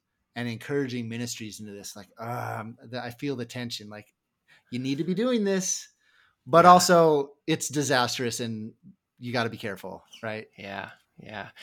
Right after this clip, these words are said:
Speaker 1: So
Speaker 2: I mean, so, I mean, I guess if it, it were the place where literally everyone was spending their time, kinda like now, everyone's spending their time in social media,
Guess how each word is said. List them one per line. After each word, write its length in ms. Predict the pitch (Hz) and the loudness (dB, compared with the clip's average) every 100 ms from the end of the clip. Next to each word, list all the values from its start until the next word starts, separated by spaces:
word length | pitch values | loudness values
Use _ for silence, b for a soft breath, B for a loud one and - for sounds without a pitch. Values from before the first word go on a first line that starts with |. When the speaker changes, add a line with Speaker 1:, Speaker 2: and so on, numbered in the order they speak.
| B | B
Speaker 1:
So 40 | B | B
Speaker 2:
I 80 | 143 | 4
mean, 280 | 139 139 - | 4 2 0
so, 200 | - 135 | 4 6
I 80 | 123 | 6
mean, 140 | 127 | 6
I 80 | 120 | 6
guess 260 | 131 135 | 4 2
if 140 | 220 123 | 0 -2
it, 160 | 113 | -4
it 120 | - 117 | 0 0
were 220 | 117 113 | 2 0
the 100 | 107 | -2
place 380 | - 113 113 - | -2 -2 -2 -4
where 100 | 104 | -8
literally 460 | 107 110 110 110 | -4 -2 0 0
everyone 300 | 110 113 110 | -2 -2 -4
was 100 | 104 | -4
spending 260 | - - 104 | -8 -8 -6
their 100 | 104 | -6
time, 380 | - 95 92 107 - | -4 -4 -4 -8 -8
kinda 200 | 107 107 | -6 -6
like 160 | 98 92 | -8 -8
now, 380 | 87 92 95 - | -6 -6 -8 -8
everyone's 360 | - 101 98 | -8 -8 -10
spending 200 | - 98 | -10 -8
their 100 | 95 | -10
time 200 | 92 95 | -10 -12
in 60 | 95 | -10
social 280 | - 101 101 | -10 -10 -10
media, 360 | 95 95 98 | -12 -10 -10